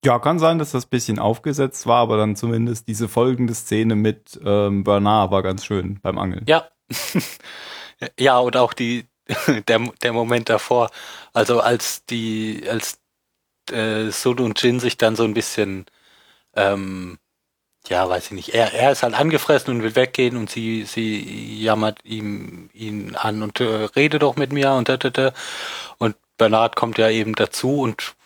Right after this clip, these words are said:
Speaker 2: ich weiß gar nicht mehr, fängt auf jeden Fall einfach an zu reden und merkt erst dann,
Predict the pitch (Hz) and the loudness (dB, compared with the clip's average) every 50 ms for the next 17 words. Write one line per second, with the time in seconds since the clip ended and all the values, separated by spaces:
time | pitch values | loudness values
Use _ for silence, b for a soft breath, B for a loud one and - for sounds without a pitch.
0 | b b b b b b b b b b b - 107 - - 95 92 - - 113 | b b b b b b b b b b b -12 -8 -2 -2 -2 -2 -2 -4 -4
1 | 104 104 - - 104 98 - - 135 123 - 127 - - 131 123 113 - 123 113 | -4 -4 -6 -6 -6 -4 -2 0 -2 0 0 -2 0 2 2 2 4 2 2 2
2 | 113 127 120 - 135 123 123 113 - - 123 104 110 117 123 127 135 135 123 131 | 2 2 2 2 2 2 2 0 0 -2 -2 0 2 2 2 2 2 -2 -6 -8
3 | b b b b b b b b b b b _ _ _ _ _ _ _ _ _ | b b b b b b b b b b b _ _ _ _ _ _ _ _ _
4 | - 131 123 - 131 120 120 120 - - 123 - - - 113 113 113 113 104 | -2 -2 0 4 4 4 4 4 2 0 -2 -2 2 2 2 2 2 0 -4